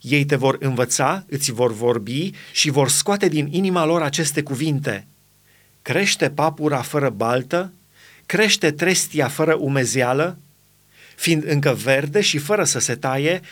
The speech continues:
ea se usucă mai repede decât toate ierburile. Așa se întâmplă tuturor celor ce uită pe Dumnezeu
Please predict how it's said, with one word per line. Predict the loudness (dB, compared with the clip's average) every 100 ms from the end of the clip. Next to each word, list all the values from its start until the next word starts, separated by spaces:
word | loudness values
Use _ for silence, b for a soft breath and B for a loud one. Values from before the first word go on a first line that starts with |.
| B
ea | -2 0
se | 4
usucă | 4 4 2 0 0
mai | 0 0
repede | 0 0 0 -2
decât | -2 -4 -6
toate | -6 -4 -2
ierburile. | 0 0 0 -4 -4 -4 -6 -12 _ _ _ _ _ _ _ _ _ B B B
Așa | -2 0
se | 0 0
întâmplă | 0 0 2 2
tuturor | 0 0 0 0 0
celor | 2 2 2
ce | 0 -2 0
uită | 0 0 0
pe | 0
Dumnezeu | 0 0 0 0 2 2 0